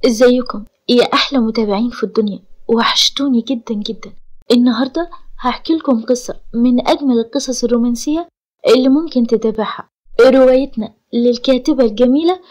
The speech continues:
سوما العربي. يلا بينا نتابعها مع بعض. وقبل ما نبدأ أحب أفكركم، لو أنت لسه ما اشتركتش في القناة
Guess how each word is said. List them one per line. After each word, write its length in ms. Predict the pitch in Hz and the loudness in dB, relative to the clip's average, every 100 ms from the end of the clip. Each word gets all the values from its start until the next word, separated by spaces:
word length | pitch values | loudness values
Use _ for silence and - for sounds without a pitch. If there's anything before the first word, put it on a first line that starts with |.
| _ - | _ -14
سوما 400 | - 330 320 240 | -4 -2 0 0
العربي. 500 | 214 208 190 - - _ _ - - | 0 -4 -6 -10 -20 _ _ -8 2
يلا 320 | 240 285 262 | 4 6 4
بينا 360 | 254 254 202 - - | 4 2 0 -6 0
نتابعها 580 | 240 247 262 277 - 269 | 2 4 2 0 0 0
مع 200 | 254 254 | 2 2
بعض. 240 | 262 370 403 _ _ _ - | 2 0 -2 _ _ _ 0
وقبل 480 | - - 311 277 262 | 2 4 2 4 4
ما 100 | 262 | 4
نبدأ 280 | 320 - 415 - _ _ - | 0 0 -2 -2 _ _ -4
أحب 360 | - 320 311 | -2 0 0
أفكركم، 720 | 285 240 254 247 262 - - 202 _ _ - 247 | 0 2 -2 -2 -4 -4 -12 -14 _ _ -4 2
لو 140 | 262 294 | 4 4
أنت 180 | 285 262 | 4 2
لسه 380 | 247 262 - 208 _ - | 2 0 -4 -10 _ 0
ما 120 | 254 | 2
اشتركتش 580 | 262 - 285 311 - - | 2 2 0 0 -2 0
في 100 | 269 | 0
القناة 380 | 254 269 320 | 2 2 2